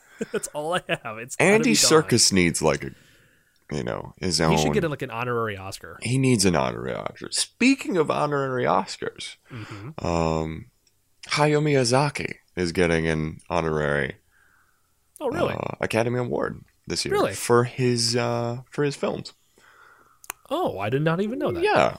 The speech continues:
Speaker 2: which is actually really nice, which is actually probably what I'll do tonight is watch a bunch of his films. Because it's like,
Speaker 1: Mm-hmm.
Speaker 2: I've never seen them, and they're beautiful and gorgeous and wonderful storytelling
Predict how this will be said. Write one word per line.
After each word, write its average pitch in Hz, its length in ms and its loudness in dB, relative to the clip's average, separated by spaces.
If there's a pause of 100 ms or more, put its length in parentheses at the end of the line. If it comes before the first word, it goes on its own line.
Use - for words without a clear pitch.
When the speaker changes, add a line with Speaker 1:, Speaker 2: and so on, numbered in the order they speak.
Speaker 2:
which - 240 -2
is 277 140 0
actually 294 340 2
really 180 300 2
nice, 120 480 2
which - 500 4
is 117 460 2
actually 113 380 0 (160)
probably 104 420 4
what 95 220 2
I'll 95 240 4 (160)
do 92 180 4
tonight 90 400 2
is 78 140 -4 (120)
watch 69 360 2
a - 20 -2
bunch 73 340 0
of 73 120 -6
his 69 180 -2
films. - 540 -6
Because 160 240 -4
it's 151 200 4
like, 127 140 4
Speaker 1:
Mm-hmm. 160 120 -2
Speaker 2:
I've 175 100 2
never 175 320 2
seen 143 380 0
them, 123 260 0
and 131 120 -2
they're 127 140 0 (180)
beautiful 139 720 -2
and 117 160 -4
gorgeous 113 540 -2
and 101 300 -6
wonderful 123 460 0
storytelling 98 1000 -4